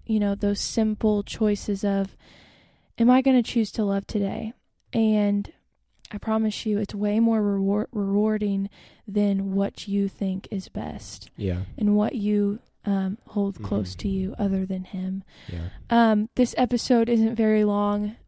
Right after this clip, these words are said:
Speaker 1: but it's not supposed to be. It's just to get you guys thinking and,
Speaker 2: Mm-hmm.
Speaker 1: um, to encourage you guys to just sit down with him, and he's gonna refine your heart like he's refining our hearts, you know?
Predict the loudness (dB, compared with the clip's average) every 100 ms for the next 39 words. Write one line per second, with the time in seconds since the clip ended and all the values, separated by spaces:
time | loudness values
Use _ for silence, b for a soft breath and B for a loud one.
0 | _ 0 2 2 -4 -14 _ -4 -4 -6
1 | -4 -4 -4 -4 -6 -4 -4 -4 -10 b
2 | b b b -10 -8 -6 -8 -2 0 0
3 | -4 _ _ -8 -2 -2 -2 -4 -4 -4
4 | -6 -6 -6 -6 -8 -10 -14 -8 -6 -4
5 | -4 -4 -4 -4 -4 -2 -2 -4 -6 -10
6 | -16 _ _ _ _ -20 _ -6 0 0
7 | 2 2 0 -2 -2 -2 -2 -4 -6 -6
8 | -6 -10 -16 _ b b b b -2 0
9 | 2 4 4 2 0 -2 -2 -4 -6 B
10 | _ -4 -2 -2 0 -2 -2 -2 -2 -4
11 | -4 -2 0 -2 -2 -2 -2 -4 -6 -6
12 | -4 -6 -6 -8 -4 -4 -4 -2 -2 -2
13 | -2 -4 -8 -4 -2 -2 -4